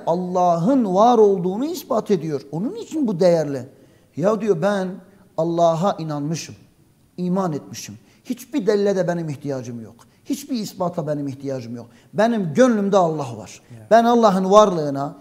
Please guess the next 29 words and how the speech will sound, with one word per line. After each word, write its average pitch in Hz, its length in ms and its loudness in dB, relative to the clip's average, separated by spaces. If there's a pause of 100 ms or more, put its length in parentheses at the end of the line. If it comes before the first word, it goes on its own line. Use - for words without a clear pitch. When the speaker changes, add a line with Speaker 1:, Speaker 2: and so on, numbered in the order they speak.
(160)
Speaker 1:
bu 220 160 -6
kainatın 196 520 -2
kendi 220 360 -2
kendine 180 340 -2
olamayacağına 202 880 2 (200)
inanmışım. 196 600 0 (260)
Benim 196 360 2
delile, 190 560 2
ispata 170 640 -6
ihtiyacım 185 560 0
yok." 131 160 -6 (800)
Kıymetli 147 340 -6
hocam, 175 260 -2 (520)
insanın 151 500 -6
imanı 151 380 -8
böyle 147 200 -2
olmalı. 117 340 -10 (480)
Tamam, 202 320 -2
delillerle 185 480 0
ispatlandırmalı, 160 1080 -2
Speaker 2:
Aynen 190 260 -4
Speaker 1:
güçlendirmeli. 180 600 -2
Speaker 2:
Ebu 156 80 0
Bekir 165 140 0
gibi 185 120 -4
hani 165 480 -6
mesela, 147 420 -10 (260)
"Bunu 170 140 -6
Muhammed 208 460 -6